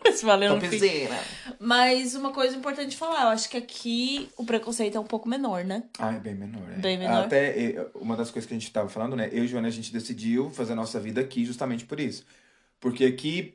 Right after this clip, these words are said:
Speaker 2: por mais que a gente ainda tenha, né, esse automático, desse medo, dessa vergonha,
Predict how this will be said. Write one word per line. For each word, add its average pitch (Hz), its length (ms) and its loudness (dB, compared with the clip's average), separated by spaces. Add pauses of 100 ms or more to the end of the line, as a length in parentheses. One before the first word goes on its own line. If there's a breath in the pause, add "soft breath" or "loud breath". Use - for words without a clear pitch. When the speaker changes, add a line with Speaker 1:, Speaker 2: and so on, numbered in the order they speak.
Speaker 2:
por 147 120 4
mais 131 280 4
que - 80 2
a 170 40 2
gente 143 180 -4
ainda 135 120 2
tenha, 135 500 0
né, 117 340 0
esse 110 440 0
automático, 110 800 -2 (120)
desse 107 240 -6
medo, 110 320 -2
dessa 104 220 -6
vergonha, 107 680 -2